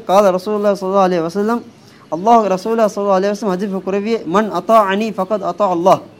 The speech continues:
තිමන් කලේෆාන කියම වෙජ මීහා අහම කෂවරන් අල්ලාහ් කියමන් තිරි වෙජ්ජේ. "වමන් අසානි ෆකද් අසල්ලාහ්." <clears throat> තිමන් කලේෆාන නු, උරෙදිජ මීහා අල්ලාහ් උරෙදිජ්ජේ.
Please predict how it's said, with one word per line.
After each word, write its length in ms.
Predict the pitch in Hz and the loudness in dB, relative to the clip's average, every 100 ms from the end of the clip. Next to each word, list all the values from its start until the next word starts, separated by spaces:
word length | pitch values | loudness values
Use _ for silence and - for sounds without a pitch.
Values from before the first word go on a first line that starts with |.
| - _ - | -20 _ -16
තිමන් 240 | - 175 214 | -6 -2 -2
කලේෆාන 540 | 220 208 196 233 233 | -2 -2 -2 -4 -4
කියම 300 | 220 190 220 | -4 -4 -2
වෙජ 200 | 196 175 | -4 -4
මීහා 380 | 175 196 220 233 | -4 -2 -2 -2
අහම 180 | 208 170 | -4 -6
කෂවරන් 420 | 175 208 220 202 | -6 -4 -2 -2
අල්ලාහ් 400 | 160 175 208 202 | -4 -2 -2 -2
කියමන් 300 | 185 180 196 | -4 -4 -4
තිරි 180 | 196 175 | -4 -4
වෙජ්ජේ. 300 | 170 147 123 - _ _ _ | -4 -4 -8 -12 _ _ _
"වමන් 320 | - 165 214 | -4 -2 -2
අසානි 440 | 170 175 226 226 208 | -2 -4 -2 -2 -4
ෆකද් 260 | 190 202 | -6 -6
අසල්ලාහ්." 460 | 175 180 180 175 127 - - _ - - | -8 -6 -2 0 0 -4 -20 _ -20 -8
<clears throat> 1500 | 240 190 - - - - - - - - - - - - - | -4 -4 -8 -16 -20 -20 -20 -20 -20 -20 -20 -20 -20 -20 -4
තිමන් 260 | 165 226 | 0 2
කලේෆාන 600 | 240 220 214 214 240 220 | 2 2 2 2 0 2
නු, 80 | 175 170 | 0 0
උරෙදිජ 400 | 160 214 214 202 | 2 2 2 -2
මීහා 360 | 196 202 220 185 | 0 0 0 -2
අල්ලාහ් 340 | 170 202 196 | -2 2 2
උරෙදිජ්ජේ. 520 | 160 175 185 147 131 | 2 0 -2 -4 -8